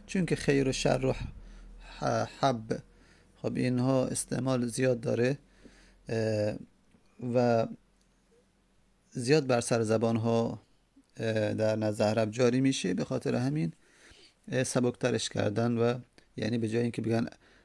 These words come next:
اخیر و اشر و احب، خیر و شر و حب گفتن. پس به خاطر کثرت استعمال همزه آنها حذف شده،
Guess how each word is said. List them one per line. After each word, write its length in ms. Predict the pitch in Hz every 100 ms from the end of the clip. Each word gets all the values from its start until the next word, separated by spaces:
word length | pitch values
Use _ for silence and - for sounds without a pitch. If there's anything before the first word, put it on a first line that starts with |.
| -
اخیر 480 | 113 - 123 123 117
و 40 |
اشر 540 | 117 107 - 120 117 117
و 0 |
احب، 420 | 110 - 160 175 _ _ _ _
خیر 340 | - - 127 117
و 40 |
شر 280 | - 117 120
و 240 | 123 123 - _
حب 280 | - 107 -
گفتن. 440 | - - - 101 - _ _ _ _ _ _ _ -
پس 140 | 117
به 60 | 151
خاطر 300 | 131 139 135
کثرت 400 | 131 113 120 127
استعمال 460 | 113 117 117 151
همزه 300 | 135 113 120
آنها 200 | 123 131
حذف 280 | 143 160 170
شده، 300 | - 165 175